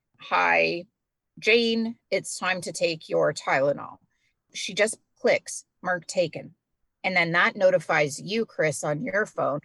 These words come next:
"Mom took her medication at seven oh two A M." Where it's important is if your mom is supposed to take her medication at seven and you don't get the notification,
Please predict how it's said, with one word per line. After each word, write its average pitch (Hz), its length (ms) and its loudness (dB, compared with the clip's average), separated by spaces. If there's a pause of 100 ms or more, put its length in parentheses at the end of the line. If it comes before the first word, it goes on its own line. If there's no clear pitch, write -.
(140)
"Mom 185 320 0
took 175 240 -2
her 180 100 0
medication 156 800 -2
at 160 200 -2
seven 147 320 0
oh 143 120 0
two 147 280 -4
A 135 160 2
M." - 160 -14 (920)
Where 196 320 2
it's 190 140 2
important 214 680 2
is 160 460 2 (540)
if 190 180 0
your 220 220 2
mom 196 280 2
is 190 140 -4
supposed 180 400 -2
to 196 80 -4
take 170 360 2 (260)
her 202 240 -2
medication 175 500 -4
at - 160 -6
seven 196 520 -2
and 170 220 -2
you 196 120 -2
don't 226 260 -4
get - 340 -4 (120)
the 190 100 0
notification, 208 960 -4